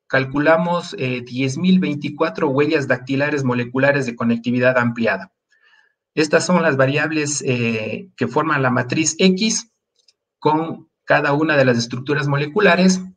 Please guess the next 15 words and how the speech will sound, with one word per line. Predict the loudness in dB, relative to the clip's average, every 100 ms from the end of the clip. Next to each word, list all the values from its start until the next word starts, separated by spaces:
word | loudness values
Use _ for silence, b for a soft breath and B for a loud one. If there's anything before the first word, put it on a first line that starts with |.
| _ b b b 0
Debido | 2 4 4 4 4 0
a | -4
que | 2 2 2 -2 0
estas | 0 2 0 0
huellas | 4 4 4
dactilares | 2 0 -6 -2 -2 0
son | -2 -4 -2 0
datos | 0 -2 -4
dicotómicos, | -4 -4 -2 0 0 -2 -6 -16 -12
datos | -4 -2 0 -4
que | -2 -2 -2 -4
tienen | -2 0 0 -2
ceros | -2 0 2 4 2 0
y | -2 0
unos, | 2 4 2 2